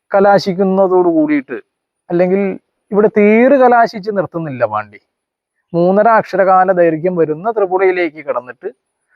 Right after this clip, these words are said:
ആ ത്രിപുടയെ കൊട്ടി അവസാനിപ്പിച്ച് പഞ്ചാരി അഞ്ചാമത്തെ കാലമോ അല്ലെങ്കിൽ അതിനോടനുബന്ധിച്ചുള്ള മേളങ്ങളോ കൊട്ടിയിട്ടാണ് തീറ് കലാശിക്കുന്നത്.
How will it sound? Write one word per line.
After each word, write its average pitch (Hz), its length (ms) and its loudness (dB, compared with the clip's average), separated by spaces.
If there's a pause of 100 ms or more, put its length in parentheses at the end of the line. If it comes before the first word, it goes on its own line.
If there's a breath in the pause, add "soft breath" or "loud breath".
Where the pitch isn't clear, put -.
(440 soft breath)
ആ 208 140 2
ത്രിപുടയെ 220 520 4
കൊട്ടി 170 280 -2
അവസാനിപ്പിച്ച് 139 680 -4 (880)
പഞ്ചാരി 139 480 0 (320)
അഞ്ചാമത്തെ 135 500 0
കാലമോ 127 340 0 (1400)
അല്ലെങ്കിൽ 247 320 2 (100)
അതിനോടനുബന്ധിച്ചുള്ള 185 920 0
മേളങ്ങളോ 156 480 0
കൊട്ടിയിട്ടാണ് 139 640 -4 (440)
തീറ് 135 240 -2
കലാശിക്കുന്നത്. 104 640 -6